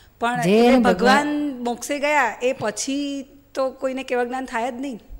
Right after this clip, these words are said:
Speaker 2: ના, પ-, ના, એટલે એમને થયેલું
Speaker 1: એ
Speaker 2: હતું.
Speaker 1: ભગવાનને મળ્યા હતા ને.
Speaker 2: એટલે ભગવાનને મળેલા હોય એને થઈ શકે.
Speaker 1: હા.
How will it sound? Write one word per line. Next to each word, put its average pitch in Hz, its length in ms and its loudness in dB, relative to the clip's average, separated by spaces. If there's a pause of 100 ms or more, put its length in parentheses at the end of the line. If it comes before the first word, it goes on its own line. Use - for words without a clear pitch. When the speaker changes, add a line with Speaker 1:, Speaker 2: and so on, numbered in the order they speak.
(920)
Speaker 2:
ના, 135 260 0 (540)
પ-, 165 100 -10 (1200)
ના, 208 120 2
એટલે 214 240 4
એમને 220 180 4
થયેલું 220 420 2
Speaker 1:
એ - 20 6
Speaker 2:
હતું. 202 160 2
Speaker 1:
ભગવાનને 220 300 2
મળ્યા 220 260 -4
હતા 311 180 -8
ને. 202 120 -10 (1200)
Speaker 2:
એટલે 226 140 4
ભગવાનને 220 460 6
મળેલા 240 500 6
હોય 247 140 6
એને 240 160 2
થઈ 214 180 0
શકે. - 440 -8 (200)
Speaker 1:
હા. 202 300 -4